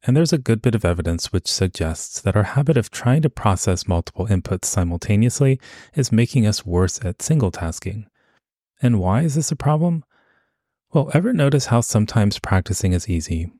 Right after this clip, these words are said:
and you quickly settle into a groove where you're efficient, effective, and surprised at how quickly time flies by? Of course,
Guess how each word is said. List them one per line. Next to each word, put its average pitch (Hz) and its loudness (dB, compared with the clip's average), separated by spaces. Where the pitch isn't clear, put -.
and 92 0
you 90 0
quickly 143 -2
settle 120 2
into 117 2
a 107 2
groove 95 2
where 82 0
you're 80 -2
efficient, 120 0
effective, 98 0
and 90 0
surprised 90 0
at 120 0
how 120 2
quickly - 0
time 107 0
flies 104 0
by? 120 0
Of 135 -8
course, 170 0